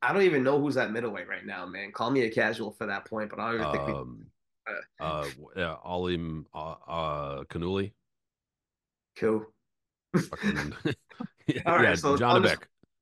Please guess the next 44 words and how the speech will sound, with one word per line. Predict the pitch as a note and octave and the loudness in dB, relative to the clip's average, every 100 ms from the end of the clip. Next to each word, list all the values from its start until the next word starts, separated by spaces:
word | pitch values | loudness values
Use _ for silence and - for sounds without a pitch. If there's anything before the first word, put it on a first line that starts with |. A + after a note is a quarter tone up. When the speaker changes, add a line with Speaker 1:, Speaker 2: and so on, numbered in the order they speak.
| F2 | -4
Speaker 2:
Janibek. | G#2+ A#2+ C#3 | 0 4 6
Speaker 1:
Yeah, | D3+ | 6
yeah, | C#3+ C3 | 6 4
Speaker 2:
I, | |
I | C#3+ | 4
Speaker 1:
down, | D3+ | 2
Speaker 2:
couldn't | C3+ | 4
Speaker 1:
uh | D3 | 4
Speaker 2:
remember | A2 G2+ | 4 2
his | F2+ | -2
fucking, | F#2 F2+ | -6 -4
Janibek | D#2+ G2 G2+ F#2+ F#2 | -2 0 2 2 0
Alim | E2+ F2+ F2 F2 | 0 0 0 -4
Kanuli. | E2 E2+ E2+ F#2 G#2+ _ _ _ _ _ | -4 -4 -2 -4 -6 _ _ _ _ _
And | D#3+ D#3 D3+ | -4 0 4
Speaker 1:
Yeah, | D3+ B2+ | 4 4
Marvin | C#3 D#3 C#3+ | 4 4 4
Hagler | C#3+ C3+ B2 | 4 2 0
kills | B2 B2 A2 | 2 0 0
him. | A#2 | 0
Okay, | C3+ B2+ | 0 0
down | A2+ B2 B2+ | 0 0 0
to | A#2+ | -2
junior | B2 B2 A#2 | -4 -6 -6
middleweight. | G#2 G#2+ E2+ - - - | -6 -6 -10 -12 -10 -6
<laughs> | B2+ - C3 D3+ B2 - - - _ _ _ | -6 -4 -2 -2 -2 -8 -12 -16 _ _ _
Speaker 2:
And | G#2 | -2
Eris | G2+ A2 G#2+ F2+ | 2 4 4 2
Landy | F#2+ F2+ E2 | 0 2 0
Lara, | D#2 D#2 C#2 C2+ | 0 0 -2 -6
who's | D#2+ D2 | -6 -6
like, | D2 C#2+ - | -6 -6 -4
"Dude, | D#2+ C#2 B1+ | -6 -6 -6
what?" | D#2+ E2+ - _ _ | -4 -4 -6 _ _
Speaker 1:
Yeah, | C#3+ C3+ | 2 4
yeah. | A#2+ A#2+ | 4 4
Speaker 2:
With | A2+ | 6
all | C#3+ C3+ | 6 6
due | A#2+ F2 | 4 2
respect, | - - D2 - | 0 -4 -4 -4
Lara, | D#2+ C#2 C2 | -4 -4 -4
come | - F2+ | -4 -4
on, | C#2+ | -4
dude. | C#2 D#2+ | -4 -8